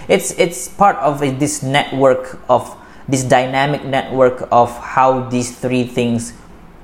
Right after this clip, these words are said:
affect each other. Your thoughts, your feelings, and also your actions. But your thoughts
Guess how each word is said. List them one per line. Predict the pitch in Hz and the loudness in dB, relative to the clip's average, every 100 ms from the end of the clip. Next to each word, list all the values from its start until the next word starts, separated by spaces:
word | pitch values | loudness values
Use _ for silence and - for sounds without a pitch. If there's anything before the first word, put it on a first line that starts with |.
| - | -4
affect | 120 - 127 - - | -4 0 -2 -2 -10
each | 113 - | -10 -2
other. | 107 98 90 | -2 0 -4
Your | 98 104 | -4 -6
thoughts, | - 127 120 - | 2 2 2 -2
your | 117 | -4
feelings, | 113 120 110 104 104 - | -2 -2 -2 -2 -4 -4
and | 110 | -4
also | - 101 - | -2 -2 -2
your | 101 101 | 0 0
actions. | 113 107 - - - - - - - - - - - - - | 0 -6 -8 -10 -12 -14 -18 -20 -20 -20 -20 -20 -20 -20 -2
But | 123 131 | 0 2
your | 135 | 0
thoughts | - 170 147 - - - | 4 4 4 2 -12 -14